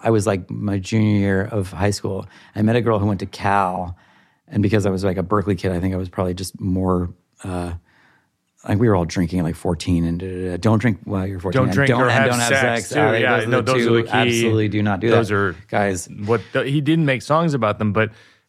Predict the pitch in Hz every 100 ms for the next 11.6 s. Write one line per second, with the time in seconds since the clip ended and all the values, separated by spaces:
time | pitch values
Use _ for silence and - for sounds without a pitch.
0 | - 104 98 76 - 90 139 113 - 107
1 | 107 95 123 127 101 117 131 120 110 117
2 | 127 120 120 95 90 - 127 143 - 143
3 | 156 107 92 107 104 107 98 90 87 92
4 | - - 92 90 - 90 87 92 101 90
5 | 87 85 117 92 - 110 98 92 95 87
6 | 95 98 - - - 113 127 90 110 107
7 | 120 107 90 - - 107 98 85 85 80
8 | _ _ _ - 101 98 90 113 98 92
9 | 98 87 90 82 90 90 92 87 85 87
10 | 87 85 90 90 90 - - 98 - 92
11 | 92 107 107 - 64 95